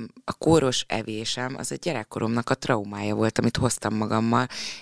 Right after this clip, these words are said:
és valószínű, hogy a média sem segített, ö,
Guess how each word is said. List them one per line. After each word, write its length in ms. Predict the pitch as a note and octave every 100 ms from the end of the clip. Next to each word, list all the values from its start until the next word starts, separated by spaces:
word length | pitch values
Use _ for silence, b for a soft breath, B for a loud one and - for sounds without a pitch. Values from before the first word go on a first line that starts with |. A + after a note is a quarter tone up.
| B
és 280 | - B2 -
valószínű, 360 | C3 B2+ B2+
hogy 140 | C3 C3+
a 100 | C3+ B B
média 440 | D#3+ E3 G#2+ G2+
sem 240 | G#2 G#2 G#2+
segített, 840 | - G#2+ A2 G#2 - A2 A2+ -
ö, 120 | A#2